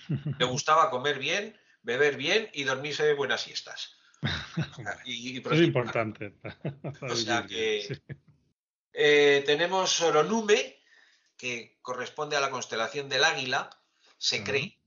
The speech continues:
Speaker 2: más o menos, con la constelación del Águila. No está muy claro, no, esa,
Speaker 1: Sí.
Speaker 2: esta constelación no, no es que, que esté muy clara, pero vamos,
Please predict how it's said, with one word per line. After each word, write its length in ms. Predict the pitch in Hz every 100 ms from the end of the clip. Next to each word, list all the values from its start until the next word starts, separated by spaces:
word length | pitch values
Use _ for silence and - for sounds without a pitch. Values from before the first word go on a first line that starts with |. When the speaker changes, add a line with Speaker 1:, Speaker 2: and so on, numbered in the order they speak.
| _
Speaker 2:
más 220 | 127 123
o 100 | 135
menos, 440 | 135 139 156 - - - _ _
con 260 | 127 127 117
la 160 | 117
constelación 560 | 117 107 110 101 123 127
del 140 | 113
Águila. 340 | 107 98 90 92
No 180 | 107
está 240 | 107 - 117
muy 200 | 120 110
claro, 400 | 113 110 120 131
no, 140 | 123 117
esa, 220 | 117 127
Speaker 1:
Sí. 80 | -
Speaker 2:
esta 300 | - - 143
constelación 540 | 139 - 123 120 135
no, 220 | 127 117 117
no 200 | 117 113
es 120 | -
que, 220 | 120 113
que 100 | 113
esté 200 | 107 117
muy 180 | 117 117
clara, 300 | 120 123 -
pero 140 | 110
vamos, 340 | 104 104 -